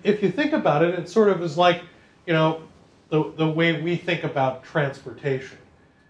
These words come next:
You know, I need to get an hour away from here to go to a meeting. Well, you know, we don't really think about,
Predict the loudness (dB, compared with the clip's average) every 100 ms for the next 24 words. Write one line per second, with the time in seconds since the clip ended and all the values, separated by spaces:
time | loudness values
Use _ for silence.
0 | _ _ -20 -20 -20 _ _ _ _ _
1 | _ -20 _ _ -6 -4 -4 -6 -2 0
2 | -2 -6 -8 -2 0 2 -2 -4 -8 -8
3 | -16 -14 -14 -14 -16 -14 -12 -12 -12 -14
4 | -18 -20 -20 _ _ -20 -20 _ -10 -4
5 | -4 -6 _ _ _ _ _ _ -18 -14
6 | -4 2 2 0 -4 0 0 2 0 0
7 | 0 0 -2